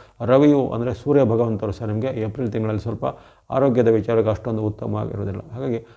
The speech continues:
ಆರೋಗ್ಯ ಮತ್ತು ಕಲಹದ ಒಂದು ವಿಚಾರವು ಸ್ವಲ್ಪ ಎಚ್ಚರಿಕೆ. ಅದು ಕೌಟುಂಬಿಕ ಕಲಹ ಬರ್ಬೋದು, ಪತಿ ಪತ್ನಿಯ ಮಧ್ಯೆ, ಗಂಡ ಹೆಂಡತಿಯರ ಮಧ್ಯೆ ಮಾತಿನ ವಿವಾದಗಳು ಬರ್ಬೋದು, ಅಥವಾ ವಿರುದ್ಧ ಲಿಂಗದವರ ಜೊತೆಗೆ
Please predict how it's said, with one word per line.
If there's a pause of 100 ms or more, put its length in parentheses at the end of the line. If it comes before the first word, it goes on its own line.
(140)
ಆರೋಗ್ಯ
ಮತ್ತು
ಕಲಹದ
ಒಂದು
ವಿಚಾರವು
ಸ್ವಲ್ಪ
ಎಚ್ಚರಿಕೆ.
ಅದು
ಕೌಟುಂಬಿಕ
ಕಲಹ
ಬರ್ಬೋದು, (800)
ಪತಿ
ಪತ್ನಿಯ
ಮಧ್ಯೆ,
ಗಂಡ
ಹೆಂಡತಿಯರ
ಮಧ್ಯೆ
ಮಾತಿನ
ವಿವಾದಗಳು
ಬರ್ಬೋದು, (400)
ಅಥವಾ
ವಿರುದ್ಧ
ಲಿಂಗದವರ
ಜೊತೆಗೆ